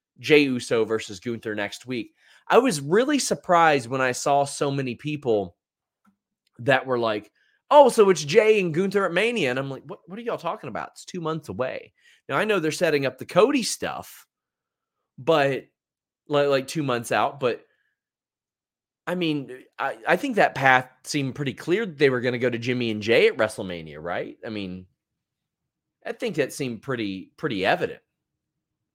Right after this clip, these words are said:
Rumteen says, "Hey, Sean, where do you see Jacob Fatu landing?" So I've mentioned this before, and I'm surprised that he's a free agent, first off, because he's the cornerstone of M L W.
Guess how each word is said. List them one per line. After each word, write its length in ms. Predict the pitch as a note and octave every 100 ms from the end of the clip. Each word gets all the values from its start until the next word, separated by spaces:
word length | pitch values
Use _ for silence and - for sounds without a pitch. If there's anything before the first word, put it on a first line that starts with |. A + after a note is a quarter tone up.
| _ _ _ _ _ _ _ _ _ _ -
Rumteen 460 | C#3 C#3 D3 C#3+
says, 220 | C3+ C#3 A#2+
"Hey, 120 | C3
Sean, 280 | - C3 B2+
where 100 | B2+
do 60 |
you 60 | A#2
see 160 | C3
Jacob 340 | A#2 A#2+ A#2 G#2
Fatu 400 | A2+ A2 B2+ A2+
landing?" 420 | G2 F#2 E2 C#2
So 200 | - G3
I've 120 | F#3+
mentioned 320 | A3+ C#4+ A#3
this 80 | E3
before, 600 | - B2+ A2+ G2+ A2 A#2 _ _ -
and 260 | B2 A#2+ F#2
I'm 160 | C3+
surprised 440 | C#3 D3 F3 F3 C3
that 60 |
he's 120 | A#2+
a 60 | G2+
free 240 | - G2+
agent, 320 | F2+ F2 E2 -
first 280 | F2+ -
off, 280 | C#2 B1+ _ _ _ _ _ _ _ -
because 840 | A2+ B2 A2+ G#2+ G2+ F#2+ - - _ _ _
he's 320 | C3+ C3+ C#3+ A#2+
the 60 |
cornerstone 640 | - C#3 B2+ A#2 - A2+ G2+
of 100 | G2
M 120 | F#2
L 120 | E2+
W. 380 | D#2+ C#2+ C#2+